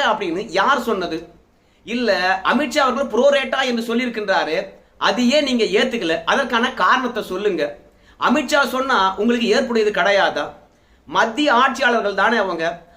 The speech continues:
அண்ணாமலை சொன்னது கூட ஏத்துக்கொள்ளாம போலாம், ஆனா அமித்ஷா சொன்னதை ஏத்துக்கொள்ளாம எதற்காக மக்களை பயமுறுத்துறீங்க? இப்ப நம்ம தொகுதி எங்க பறி போய் விட்டது?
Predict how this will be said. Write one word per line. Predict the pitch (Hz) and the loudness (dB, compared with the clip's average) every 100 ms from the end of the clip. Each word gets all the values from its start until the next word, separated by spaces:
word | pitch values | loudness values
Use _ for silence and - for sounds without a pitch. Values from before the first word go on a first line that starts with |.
| - | -4
அண்ணாமலை | - 262 277 277 240 | 0 2 4 2 0
சொன்னது | 254 254 240 | -4 -2 0
கூட | 277 | 0
ஏத்துக்கொள்ளாம | 247 240 240 233 226 226 220 | 0 -2 -2 -4 -2 0 -2
போலாம், | 208 185 175 - | -2 -2 -2 -4
ஆனா | 185 208 | -4 -2
அமித்ஷா | 226 302 294 285 | -2 -2 0 0
சொன்னதை | 262 247 262 247 240 240 | -2 -6 -6 -6 -6 -2
ஏத்துக்கொள்ளாம | 240 254 240 233 220 160 175 208 | -4 -4 -4 -2 0 0 -2 -6
எதற்காக | 180 254 294 269 226 226 226 | -4 -2 -2 0 -2 -2 -4
மக்களை | 190 196 233 254 | -4 -2 -4 -2
பயமுறுத்துறீங்க? | 175 247 247 226 185 160 151 156 - _ _ _ _ - | -2 -2 -2 -2 -4 -4 -4 -6 -14 _ _ _ _ -14
இப்ப | 196 196 208 | -10 -2 0
நம்ம | 208 196 | 0 0
தொகுதி | 240 285 294 240 | 0 0 0 0
எங்க | 220 247 214 | 0 0 0
பறி | 202 233 | 0 0
போய் | 233 233 190 | 0 0 0
விட்டது? | 175 175 156 | -4 -4 -4